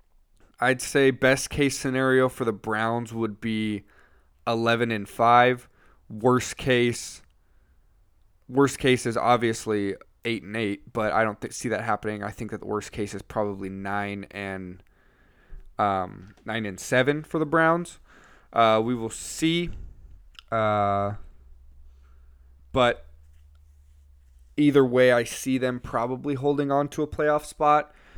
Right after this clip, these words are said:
Um, whereas, uh, you look at the Dolphins and the Colts, they are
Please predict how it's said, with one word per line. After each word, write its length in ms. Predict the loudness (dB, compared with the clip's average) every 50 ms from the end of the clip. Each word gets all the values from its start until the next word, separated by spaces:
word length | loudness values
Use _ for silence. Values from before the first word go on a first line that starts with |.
| -12 -12 -2 2
Um, 400 | 4 6 6 6 6 4 2 2
whereas, 640 | 4 6 8 8 8 6 6 4 2 -2 -8 -14 -18 _ _ _ _ _ _ _ -2
uh, 180 | 0 2 2 2
you 180 | 0 0 0 0
look 180 | 0 0 0
at 100 | -2 -4
the 60 | -4 -4
Dolphins 540 | 0 2 2 2 2 2 -2 -6 -6 -6
and 100 | -6 -8
the 60 | -8 -10
Colts, 600 | -10 -8 -4 -2 0 -2 -2 -4 -8 -16 -18 -18
they 320 | -14 -6 -2 0 2 2 2
are 380 | 2 2 2 2 0 -2 -4